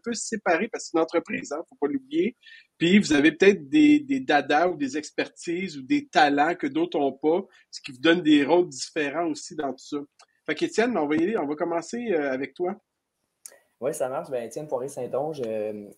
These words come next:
Speaker 2: moi aussi, je suis un imposteur comme Jeffrey et, euh, Guillaume, euh, formé en univers social, puis, euh, tombé dans,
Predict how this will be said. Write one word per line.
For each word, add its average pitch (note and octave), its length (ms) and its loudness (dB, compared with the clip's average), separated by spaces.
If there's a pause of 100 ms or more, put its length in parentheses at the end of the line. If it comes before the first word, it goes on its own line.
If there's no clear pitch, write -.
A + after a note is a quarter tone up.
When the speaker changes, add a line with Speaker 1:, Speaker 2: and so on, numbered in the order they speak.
(140)
Speaker 2:
moi A2 100 -14
aussi, - 180 -18
je - 40 -16
suis - 80 -10
un A2 120 -8
imposteur A2 560 -6
comme A2 200 -10
Jeffrey G#2+ 320 -10
et, G#2+ 360 -2
euh, F#2+ 140 -2
Guillaume, G#2 380 -4
euh, G2+ 520 -6 (380)
formé A#2+ 280 -6
en A#2 100 -4
univers A#2+ 280 -4
social, A#2 560 -2
puis, G#2+ 160 -6
euh, G2+ 140 -2
tombé G2 420 -10
dans, G2 220 -8